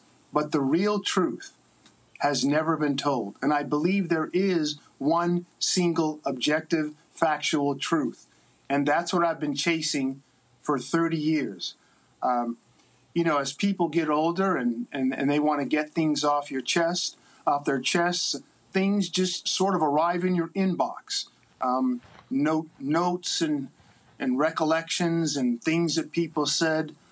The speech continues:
Uh, I believe I'm close, really, seriously. I'm being serious now.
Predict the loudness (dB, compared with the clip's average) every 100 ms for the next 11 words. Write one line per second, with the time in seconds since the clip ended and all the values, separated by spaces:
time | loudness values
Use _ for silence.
0 | -20 _ -2 0 -2 -2 -2 2 2 2
1 | 2 0 -2 0 0 0 -6 -8 -10 _
2 | -2 0 -4 -12 _ -2 0 0 -2 -4
3 | -6 -4 -2 0 2 2 0 -2 0 -2